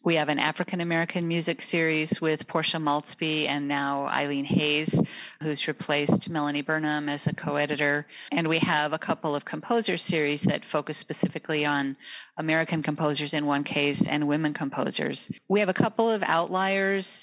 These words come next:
in Bach studies and Beethoven studies that are a legacy of the previous director who brought them with him from Nebraska when he came to Illinois.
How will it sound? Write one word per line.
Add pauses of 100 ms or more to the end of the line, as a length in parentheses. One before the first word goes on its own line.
in
Bach (140)
studies
and
Beethoven
studies (140)
that (540)
are (140)
a
legacy
of (100)
the
previous (120)
director
who
brought
them
with
him (460)
from
Nebraska
when
he
came
to
Illinois.